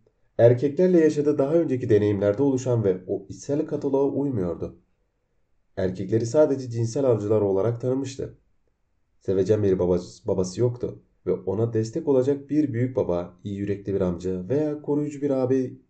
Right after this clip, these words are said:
gibi insanlar da hayatına girmemişti. Karşılaştığı yetişkin erkekler annesinin genellikle uygunsuz olan erkek arkadaşları ve ona istismar eden o çocuktu.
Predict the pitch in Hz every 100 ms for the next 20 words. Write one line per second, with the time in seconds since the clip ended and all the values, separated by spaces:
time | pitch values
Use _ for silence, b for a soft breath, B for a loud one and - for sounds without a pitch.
0 | _ _ _ _ 113 113 110 110 107 135
1 | 127 113 101 104 98 98 117 117 95 -
2 | 73 - - _ _ _ _ 147 151 165
3 | 170 - 196 185 175 160 - 190 156 120
4 | 113 123 - 120 123 120 135 151 131 143
5 | 151 156 135 127 123 139 139 131 117 123
6 | 101 92 120 143 139 147 143 143 143 139
7 | - 123 - 123 - - 123 117 98 117
8 | 120 104 92 85 - -